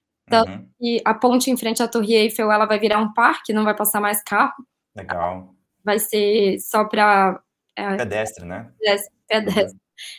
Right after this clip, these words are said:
Speaker 2: Uhum. Uhum.
Speaker 1: É, a Champs-Élysées vai ser, é, vai fechar uma parte dela também. Algo, é, se eu não me engano, são duas vias de cada lado, vai virar pra pedestre também, com área verde.
Speaker 2: Uhum.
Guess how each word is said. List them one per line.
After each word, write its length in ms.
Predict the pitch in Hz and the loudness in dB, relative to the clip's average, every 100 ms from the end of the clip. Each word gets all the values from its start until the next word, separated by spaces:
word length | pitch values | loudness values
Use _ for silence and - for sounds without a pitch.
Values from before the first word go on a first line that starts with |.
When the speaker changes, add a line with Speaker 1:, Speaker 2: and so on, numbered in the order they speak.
| _ _ | _ _
Speaker 2:
Uhum. 100 | - | 0
Uhum. 220 | 214 214 214 | 2 2 2
Speaker 1:
É, 320 | 208 208 202 202 190 190 190 - _ _ _ _ - | 4 6 6 4 2 -2 -6 -14 _ _ _ _ -4
a 60 | |
Champs-Élysées 580 | 233 240 226 226 214 220 | 0 2 4 4 4 4
vai 140 | 220 214 | 4 2
ser, 760 | - 208 202 196 196 190 185 _ | 2 2 2 2 2 0 -2 _
é, 180 | 202 196 | -2 0
vai 120 | 208 | 0
fechar 300 | 208 196 214 | 0 0 2
uma 160 | 214 | 2
parte 320 | 208 233 220 208 | 4 2 2 0
dela 200 | 202 208 | 0 0
também. 400 | 208 202 247 - _ - _ _ | -2 -2 -2 -4 _ -20 _ _
Algo, 280 | - 214 208 | 2 2 4
é, 340 | 202 208 202 | 4 4 2
se 160 | 202 - | 0 0
eu 40 | |
não 80 | 240 | 0
me 40 | |
engano, 160 | 233 240 | 2 2
são 260 | 240 240 233 | 2 0 0
duas 300 | 254 311 240 | 2 2 2
vias 220 | 247 247 | 0 0
de 60 | |
cada 240 | - 233 226 | 0 2 4
lado, 500 | 208 196 247 349 311 | 6 6 4 2 -2
vai 180 | 233 220 | 0 2
virar 800 | 233 220 220 220 214 208 190 196 | 4 6 6 6 4 2 0 -2
pra 120 | 208 | -4
pedestre 560 | 208 208 190 226 - | -4 -2 -2 -4 -8
também, 360 | - 208 202 269 | -8 -6 -4 -6
com 200 | - 214 | -6 -2
área 200 | 202 202 | 0 0
verde. 440 | 196 202 285 311 - _ - | 2 0 2 -2 -10 _ -18
Speaker 2:
Uhum. 420 | 101 92 92 - | -14 -10 -12 -14